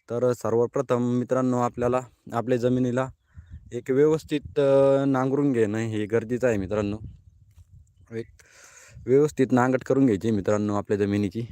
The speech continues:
जेणेकरून आपल्याला, आपल्याला जवळपास, अ, दहा ते पंधरा वर्ष आपले ड्रॅगन फ्रूटचं पीक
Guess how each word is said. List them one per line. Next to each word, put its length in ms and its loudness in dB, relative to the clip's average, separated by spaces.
जेणेकरून 440 2
आपल्याला, 640 0
आपल्याला 580 0
जवळपास, 580 0
अ, 160 2
दहा 220 2
ते 120 -4
पंधरा 300 0
वर्ष 240 0
आपले 300 0
ड्रॅगन 360 0
फ्रूटचं 280 -12
पीक 100 -12